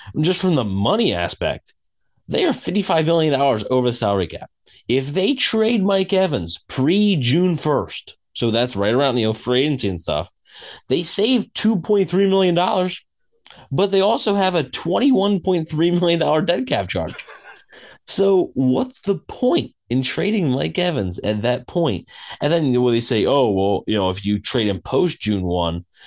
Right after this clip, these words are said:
you don't have as big of a dead cap and you save fourteen and a half million dollars."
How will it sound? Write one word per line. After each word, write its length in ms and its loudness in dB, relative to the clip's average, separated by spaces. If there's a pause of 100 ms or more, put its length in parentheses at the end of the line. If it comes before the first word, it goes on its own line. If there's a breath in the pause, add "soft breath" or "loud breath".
(160 loud breath)
you 460 2
don't 220 -2
have 220 0
as 100 -2
big 200 -2
of 60 -4
a 60 -2
dead 260 -2
cap 300 -4
and 100 -4
you 80 -2
save 280 -2
fourteen 520 -4
and 120 -4
a 40 -6
half 340 -4
million 220 -4
dollars." 480 -8